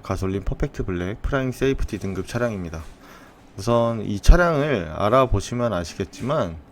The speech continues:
현재 이천이십일 년 유월 칠 일에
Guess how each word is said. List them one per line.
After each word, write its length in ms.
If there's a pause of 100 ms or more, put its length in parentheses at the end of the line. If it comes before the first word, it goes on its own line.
(560)
현재 540 (540)
이천이십일 680
년 120
유월 280
칠 200
일에 340